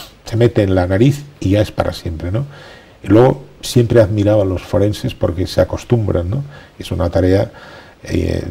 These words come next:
digamos, imprescindible para el avance de la ciencia, la autopsia. Ya sé que hablar de estas cosas y por la noche puede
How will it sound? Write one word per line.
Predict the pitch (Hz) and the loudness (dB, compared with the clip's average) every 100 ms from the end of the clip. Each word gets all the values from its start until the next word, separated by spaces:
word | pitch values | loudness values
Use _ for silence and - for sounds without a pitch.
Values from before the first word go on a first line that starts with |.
| 85 | -6
digamos, | 80 90 104 - | -4 -2 -2 -2
imprescindible | 90 92 - 82 87 131 123 | 0 0 0 -2 2 2 2
para | - - | 0 -2
el | |
avance | 78 85 - 76 | -4 -6 -6 -6
de | |
la | - | -6
ciencia, | - 67 - 90 | -2 -2 0 -4
la | |
autopsia. | 82 110 107 - | -2 0 -2 -2
Ya | 80 | -6
sé | 76 - | -6 -6
que | 85 78 - - - | -6 -8 -14 -20 -10
hablar | 92 87 82 | -6 -4 -4
de | |
estas | 87 - - | -6 -6 -6
cosas | 87 90 - | -4 -4 -4
y | |
por | 85 | -4
la | 87 82 | -2 -4
noche | 82 87 | -6 -8
puede | 87 90 87 | -4 -4 -4